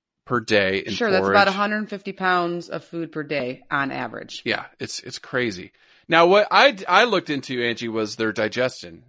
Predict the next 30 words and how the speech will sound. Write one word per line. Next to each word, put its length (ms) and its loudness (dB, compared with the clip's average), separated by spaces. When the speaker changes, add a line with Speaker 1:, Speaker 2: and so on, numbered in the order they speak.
Speaker 1:
So, 520 -6
you 140 -6
know, 120 -2
their 340 -2
Speaker 2:
Me 220 -4
Speaker 1:
inoculate-, 680 2
Speaker 2:
too. 40 -4
Speaker 1:
yeah. 320 8
Speaker 2:
We're 140 -10
such 320 -6
nutrition 460 -6
dorks. 340 -8
Speaker 1:
<laughs> 80 -6
I 220 0
know. 140 2
Speaker 2:
Kinda, 140 0
sort 260 -14
of. 100 -20
Speaker 1:
Yeah, 200 2
kind 240 -2
of. 80 -8
But 200 6
they 100 4
have 180 4
what? 180 4
A 40 2
pseudorumen, 720 0
right? 280 0
Speaker 2:
Mm-hmm. 500 -4
Yes. 600 -8